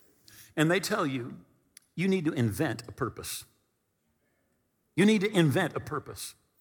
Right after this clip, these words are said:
and then believe that that purpose is important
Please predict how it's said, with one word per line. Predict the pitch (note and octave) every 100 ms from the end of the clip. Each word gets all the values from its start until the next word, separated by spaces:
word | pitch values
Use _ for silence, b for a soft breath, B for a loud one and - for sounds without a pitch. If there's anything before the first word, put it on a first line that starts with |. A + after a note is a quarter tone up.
| _ _ _ _ -
and | E3+
then | F#3
believe | D#3 E3+ C4+ G3+
that | F3+
that | G3+ G#3
purpose | - G#3 - A#2+ - - _ _ _ _ _ _ _ _ _ _
is | D#3 A#2+
important | C3 F#3 D3 G2+ -